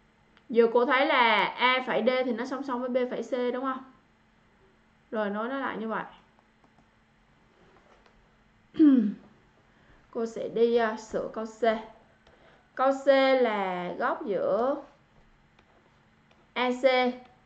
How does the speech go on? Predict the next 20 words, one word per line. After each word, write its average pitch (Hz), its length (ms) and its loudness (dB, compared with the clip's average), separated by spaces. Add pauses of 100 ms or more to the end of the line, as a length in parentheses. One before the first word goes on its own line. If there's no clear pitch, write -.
(760)
và 196 260 -8
A 220 240 -8
phẩy 185 240 -8
D. 240 40 2 (1300)
Rồi, 220 220 0 (340)
thì 247 120 2
mình 233 240 2
có 247 220 4
là 381 120 0
A 277 380 -2
phẩy 214 240 -4
D 277 40 4
á, 294 360 6 (160)
song 285 320 -8
song 269 260 -4
với 277 120 -2
lại 240 160 -8
B 208 100 -6 (160)
phẩy - 180 -8
C. 233 140 -6